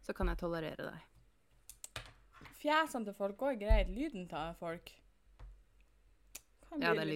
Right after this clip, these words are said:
Speaker 1: lyden som plager dem. Hadde de bare sittet der, så hadde det vært greit, men de åpner jo kjeften.
Speaker 2: Ikke at jeg, ikke at jeg egentlig skal si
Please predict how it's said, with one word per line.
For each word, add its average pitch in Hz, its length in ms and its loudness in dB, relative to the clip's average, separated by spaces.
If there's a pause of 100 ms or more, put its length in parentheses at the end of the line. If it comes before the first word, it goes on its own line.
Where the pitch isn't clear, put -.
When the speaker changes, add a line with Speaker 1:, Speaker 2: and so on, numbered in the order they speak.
(100)
Speaker 1:
lyden 160 100 -2
som 208 160 -6
plager - 240 -8
dem. - 160 -14
Hadde 214 160 0
de 226 80 2
bare 247 160 2
sittet 196 460 -4
der, 254 180 8
så 269 80 2
hadde 226 140 4
det 202 80 6
vært 202 100 4
greit, 180 320 2
men 196 160 -2
de 190 160 4
åpner 156 320 0
jo - 80 -8
kjeften. - 400 -8 (400)
Speaker 2:
Ikke 254 160 4
at - 140 4
jeg, 196 160 -2
ikke 269 160 0
at 254 100 4
jeg 175 160 8
egentlig 180 240 -2
skal - 160 -6
si 226 220 0